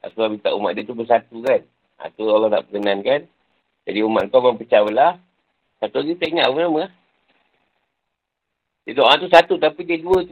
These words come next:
tak dapat. Yang ketiga tu Allah tak, tak perkenankan. Tapi yang doa tentang keselamatan, ha, tu ada. Tapi zaman-zaman ni macam dah mengarut balik ni.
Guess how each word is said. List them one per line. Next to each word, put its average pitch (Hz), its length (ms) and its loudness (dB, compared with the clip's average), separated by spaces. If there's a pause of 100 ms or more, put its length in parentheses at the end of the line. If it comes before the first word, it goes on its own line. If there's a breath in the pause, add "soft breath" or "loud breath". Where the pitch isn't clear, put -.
tak 147 160 2
dapat. - 240 0 (560 soft breath)
Yang 120 240 -10
ketiga 147 220 -10 (100)
tu 180 160 -8
Allah 160 240 4
tak, 139 160 -4 (240)
tak 131 160 0
perkenankan. 113 560 -6 (1040)
Tapi 101 200 -8
yang 131 280 -2
doa 117 240 2
tentang 117 320 -4
keselamatan, 120 760 2 (200)
ha, 80 320 -10
tu - 80 -6
ada. 123 300 -2 (960)
Tapi 170 520 -4
zaman-zaman 143 600 4
ni 185 120 -6
macam 151 400 2
dah 120 320 4
mengarut 127 400 -4
balik 139 240 -2
ni. 156 240 -10